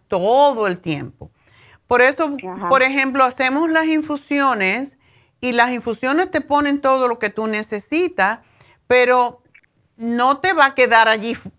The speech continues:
Speaker 1: forever. Y esa es la razón que muchas personas me preguntan,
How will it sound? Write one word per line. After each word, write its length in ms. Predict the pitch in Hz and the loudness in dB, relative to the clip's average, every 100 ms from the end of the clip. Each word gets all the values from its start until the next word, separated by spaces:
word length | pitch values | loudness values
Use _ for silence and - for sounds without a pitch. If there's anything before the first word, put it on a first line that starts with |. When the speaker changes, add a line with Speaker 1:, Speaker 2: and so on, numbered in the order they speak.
| _ | _
Speaker 1:
forever. 960 | _ 190 170 185 262 208 190 233 285 - _ | _ -2 2 6 6 6 6 4 -2 -14 _
Y 120 | 202 | -2
esa 200 | 220 285 | -2 0
es 40 | 302 | 0
la 160 | 285 269 | 2 2
razón 520 | 269 262 262 247 254 | 0 0 -2 -2 0
que 160 | 233 | -2
muchas 320 | 208 220 262 254 | -2 -4 -6 -4
personas 440 | 254 254 240 233 | -6 -4 -4 -4
me 140 | 240 | -6
preguntan, 460 | 220 220 208 208 | -4 -4 -4 -8